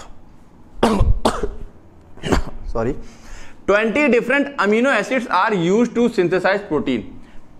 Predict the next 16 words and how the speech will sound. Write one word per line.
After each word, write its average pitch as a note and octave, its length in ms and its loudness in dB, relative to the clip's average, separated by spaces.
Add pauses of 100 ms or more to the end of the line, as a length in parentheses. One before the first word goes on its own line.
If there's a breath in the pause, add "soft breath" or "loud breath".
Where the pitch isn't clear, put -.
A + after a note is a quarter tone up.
अ, C3+ 160 4 (140)
टोटल E3+ 500 2
जो A#3+ 320 4
अमीनो F#3 360 2
एसिड्स G#3+ 240 0
होते F3+ 200 2
हैं, G#3+ 80 4
I G3 120 2
think G#3+ 380 -2
ट्वेंटी E3 480 0
फ़ोर F#3 380 2
या A3 60 0
ट्वेंटी F3+ 360 -2
फ़ाइव E3 420 2
है C#3+ 100 2
अप्रॉक्स C3+ 420 0